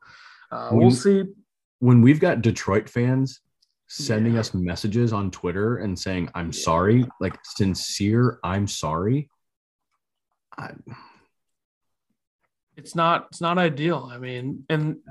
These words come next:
Speaker 1: I, is, I tweeted this, uh, earlier, I think. I don't know if it was today or yesterday, but, uh, let's transition here. Is it, is it a bad thing that the Blues' best offseason signing is Noel Acciari to this point?
Speaker 2: Yeah. One year, one point two five million,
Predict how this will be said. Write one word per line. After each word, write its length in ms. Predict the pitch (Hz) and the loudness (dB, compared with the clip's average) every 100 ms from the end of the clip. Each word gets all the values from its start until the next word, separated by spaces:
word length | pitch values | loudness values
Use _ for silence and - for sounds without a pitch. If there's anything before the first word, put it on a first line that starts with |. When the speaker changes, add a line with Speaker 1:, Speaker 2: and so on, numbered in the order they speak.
| - | -4
Speaker 1:
I, 160 | 156 | -2
is, 340 | - 160 151 160 - | 0 -2 -2 -4 -2
I 140 | 151 160 | -2 -2
tweeted 420 | 160 202 185 156 | -2 2 2 2
this, 340 | 175 160 - - | 0 -2 -8 -6
uh, 160 | 143 139 | -2 0
earlier, 360 | 160 175 151 | 0 0 -2
I 100 | 135 | -4
think. 380 | 127 143 139 - _ _ _ _ _ _ - | -8 -10 -12 -16 _ _ _ _ _ _ 0
I 60 | |
don't 100 | 160 | 2
know 40 | 156 | 2
if 0 | |
it 120 | 151 | 0
was 40 | |
today 180 | - 156 | 0 2
or 80 | 151 | 2
yesterday, 420 | 143 160 156 147 | 2 0 0 -6
but, 260 | 135 143 139 _ _ | -4 -6 -8 _ _
uh, 120 | 170 151 | -18 -10
let's 320 | 135 165 156 | -2 -2 0
transition 560 | - 160 139 170 160 | -2 -2 0 0 0
here. 100 | 147 | -2
Is 240 | 151 175 156 | 0 0 0
it, 140 | 170 - | -4 -2
is 200 | 170 170 | -2 2
it 80 | 170 | 2
a 60 | 147 | 0
bad 440 | 123 156 170 170 | 0 0 2 0
thing 200 | 170 147 | -4 -6
that 160 | 143 139 | -8 -8
the 80 | |
Blues' 360 | 139 151 160 151 | -8 0 0 0
best 320 | 131 160 156 | 0 0 0
offseason 500 | 151 151 - 165 151 | -2 -2 -4 -8 -8
signing 360 | 139 151 156 156 | -4 -2 0 -2
is 160 | 143 131 | -4 -4
Noel 360 | 143 143 147 | -4 -2 -4
Acciari 460 | 135 - 147 151 135 | -6 -4 -2 -2 -4
to 80 | 123 | -8
this 180 | 113 | -10
point? 380 | - 123 120 123 _ _ _ _ _ _ _ _ _ _ _ _ _ _ _ _ - 370 | -14 -20 -18 -20 _ _ _ _ _ _ _ _ _ _ _ _ _ _ _ _ -20 _
Speaker 2:
Yeah. 260 | - 65 67 - _ - - _ _ _ - | -14 -12 -14 -18 _ -20 -20 _ _ _ -6
One 260 | 107 127 127 | 2 4 6
year, 220 | 123 120 | 4 4
one 280 | 107 113 104 | 2 0 -2
point 240 | 113 104 | -2 -2
two 180 | 110 104 | -2 -4
five 360 | - 101 95 | -6 -8 -6
million, 540 | 95 98 98 95 92 | -4 -4 -4 -4 -6